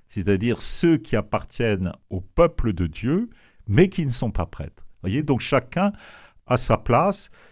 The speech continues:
et c'est déjà très beau de voir cette hiérarchie de l'Église qui montre qu'il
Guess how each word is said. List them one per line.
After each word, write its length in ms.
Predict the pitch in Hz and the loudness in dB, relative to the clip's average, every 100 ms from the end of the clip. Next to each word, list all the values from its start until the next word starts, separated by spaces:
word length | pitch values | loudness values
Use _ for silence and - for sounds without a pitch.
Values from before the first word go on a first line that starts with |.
| _ 117 | _ -2
et 220 | 139 90 | 0 0
c'est 220 | - 120 | -4 -2
déjà 260 | 107 110 139 | 0 2 2
très 200 | - 98 | 2 0
beau 200 | 160 196 | 2 0
de 80 | |
voir 220 | 120 127 - | 0 -2 -2
cette 320 | 104 - - | -6 -4 -2
hiérarchie 580 | 160 135 120 - - 127 | 2 2 0 -4 -4 -2
de 100 | 98 | 0
l'Église 840 | 90 80 104 180 202 175 - 92 - | -2 -4 -6 -4 -4 -6 -6 -8 -8
qui 160 | - | -10
montre 440 | 80 151 190 - 101 | -2 0 0 0 -4
qu'il 340 | - 107 98 | -2 -4 -4